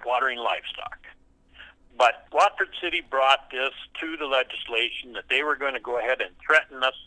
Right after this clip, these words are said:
with nineteen twenty-six B. At the same time, they also sent letters to the Corps of Engineers requesting that no more intakes be let out of Lake Sakakawea so that the waz project could provide more water.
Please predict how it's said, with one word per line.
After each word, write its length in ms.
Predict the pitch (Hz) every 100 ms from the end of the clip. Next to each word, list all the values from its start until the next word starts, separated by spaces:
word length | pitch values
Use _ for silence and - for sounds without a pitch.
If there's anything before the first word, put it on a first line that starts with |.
| -
with 160 | -
nineteen 420 | 107 139 - 151 135
twenty-six 520 | 151 147 139 151 - - -
B. 320 | 120 107 117
At 100 | -
the 120 | - 123 165
same 220 | 190 202
time, 440 | - 131 120 120 - - - - - _
they 120 | 123
also 460 | 127 131 170 - 156 -
sent 200 | 151 139
letters 320 | 113 123 127 -
to 80 | -
the 60 | -
Corps 300 | - 113 135
of 80 | 127
Engineers 680 | 143 165 156 123 117 117 - - _ _ _
requesting 680 | 101 - 135 135 - 147 117
that 220 | 98 101
no 160 | 120
more 220 | 147 165 160
intakes 580 | 170 170 - 117 - -
be 120 | 117 110
let 200 | 120 123
out 160 | 131
of 60 | 110
Lake 280 | 113 135 -
Sakakawea 920 | - - 147 139 131 147 202 98 110 -
so 140 | - 117
that 360 | 117 117 107 _ _ -
the 80 |
waz 380 | 107 113 139 165 -
project 460 | - 101 92 117 -
could 180 | 123 -
provide 400 | 107 107 104 98
more 240 | 110 113
water. 380 | 123 165 -